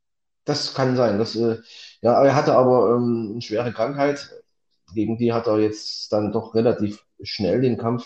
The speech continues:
verloren. Ähm, war so ein, so ein kleiner, typischer,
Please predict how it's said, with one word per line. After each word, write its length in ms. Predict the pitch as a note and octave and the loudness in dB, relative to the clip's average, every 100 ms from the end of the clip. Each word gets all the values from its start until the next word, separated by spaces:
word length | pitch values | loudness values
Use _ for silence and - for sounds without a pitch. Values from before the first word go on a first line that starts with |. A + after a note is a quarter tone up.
| _ | _
verloren. 460 | G#2+ G#2 A#2+ C#3+ - _ _ _ _ _ _ - | -2 0 2 0 -6 _ _ _ _ _ _ -8
Ähm, 280 | G#2+ A2+ G2 | -2 0 4
war 160 | A2 | 4
so 120 | B2 A#2+ | 4 2
ein, 480 | A2+ G#2 D2+ F2+ - | 2 -2 -8 -14 -6
so 140 | A#2 | -2
ein 180 | A2 A2+ - | -2 -6 -8
kleiner, 500 | - A2+ C3+ B2 - | 2 4 6 2 0
typischer, 800 | C#3+ C#3 C#3 - A2 A2 A2+ | -2 2 0 4 4 2 -2